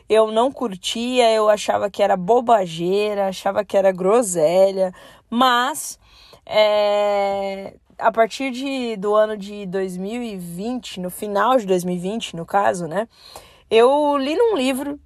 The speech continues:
que isso era um exercício muito bacana. E eu comecei a fazer. Eu comecei a fazer, dois mil e vinte e um eu fiz isso, fiz meus planejamentos, coloquei metas, tracei metas. E, cara, incrivelmente diferente como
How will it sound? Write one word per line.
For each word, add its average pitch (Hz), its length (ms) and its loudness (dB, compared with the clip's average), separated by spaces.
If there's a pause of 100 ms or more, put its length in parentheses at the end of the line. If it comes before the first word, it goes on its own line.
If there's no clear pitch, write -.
que 220 800 -4
isso 240 240 0
era 220 180 4
um 220 80 -6
exercício 208 560 -2
muito 226 240 -6
bacana. 233 640 2 (680)
E 247 300 -2
eu 285 140 6
comecei 330 400 2
a 330 40 4
fazer. 302 380 -2 (160)
Eu 196 140 -2
comecei 220 320 -2
a - 20 0
fazer, 247 540 4
dois 226 180 -4
mil 214 140 -6
e - 20 -8
vinte 220 220 -10
e 226 60 -4
um 214 80 0
eu 208 40 -4
fiz 247 280 -8
isso, 233 360 -6
fiz 202 180 -10
meus 196 220 -4
planejamentos, 202 880 -2
coloquei 190 500 0
metas, 190 540 0
tracei 185 480 -2
metas. 180 580 -2 (420)
E, 202 80 -4
cara, 220 540 0 (260)
incrivelmente 262 1300 0
diferente 196 920 -2
como 240 560 2